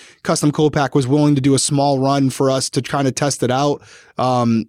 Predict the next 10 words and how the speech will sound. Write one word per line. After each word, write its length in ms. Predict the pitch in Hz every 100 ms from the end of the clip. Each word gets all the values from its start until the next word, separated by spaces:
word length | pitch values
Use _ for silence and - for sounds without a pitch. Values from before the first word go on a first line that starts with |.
| -
so 380 | - 147 139 -
right 360 | 120 135 165
now 340 | 165 160 147 139
I 120 | 131
have 180 | 135 127
four 340 | - - 170 185
hundred 360 | 190 175 139
boxes 760 | 127 131 - - 117 107 113 - _ _ _ -
of 220 | 143 135 - -
each 480 | 151 160 - -